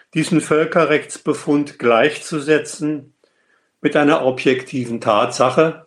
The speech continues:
und sie als solche abzuhaken. Nicht nur, weil es auch in der uno-Vollversammlung Gegenstimmen gab, die offenbar eine andere Lesart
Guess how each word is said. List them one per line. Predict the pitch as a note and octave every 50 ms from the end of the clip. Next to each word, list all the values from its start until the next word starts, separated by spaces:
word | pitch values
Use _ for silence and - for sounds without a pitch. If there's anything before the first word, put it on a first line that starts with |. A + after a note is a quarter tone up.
| _ _ _ _
und | - - B2 B2
sie | - C#3+ C#3
als | C3 B2 A#2 A2 - -
solche | B2+ A#2 A#2+ A#2+ - C3 -
abzuhaken. | - - - - - - A2 F#2 F#2 F2+ F#2 - - F#2 F#2+ G2+ _ _ _ _
Nicht | - - F#3 F#3 - - -
nur, | E3+ F3+ F#3 F#3+ F#3+ G3 G3 - - - _ _ _ _ _ _ _ _ _ _
weil | - C#3 C#3+ D#3+
es | D#3 -
auch | F#3 D3+ D#3+ D#3+ -
in | E3 C#3+
der | C3+ C#3 C#3 D#3+ D#3
uno-Vollversammlung | D3+ E3+ F#3 F3+ F3+ F3+ - D3+ D3 E3+ E3 - F3 D#3+ D3 D3+ D3 D3 D3+ D3 D#3 D#3 D3 D3+ D3 - - - - _ _ _ -
Gegenstimmen | C3+ C3 B2+ C#3+ D#3+ F#3+ F#3+ F#3+ - - F3+ E3+ E3+ F3 E3+
gab, | D#3+ E3+ D#3+ E3 F#3 G3+ G3 - - _ _ _ _ _ _ _ _ _
die | - D3+
offenbar | - C3+ C#3 - - D#3+ D#3 D#3 C#3+ D3 D3 F3+
eine | E3+ C#3+ C3 C3+
andere | C3+ B2 B2+ D3 D#3 D#3+ E3 E3
Lesart | C#3+ B2+ B2+ C3+ D#3+ - - - C#3 C#3+ E3 D#3+ - - -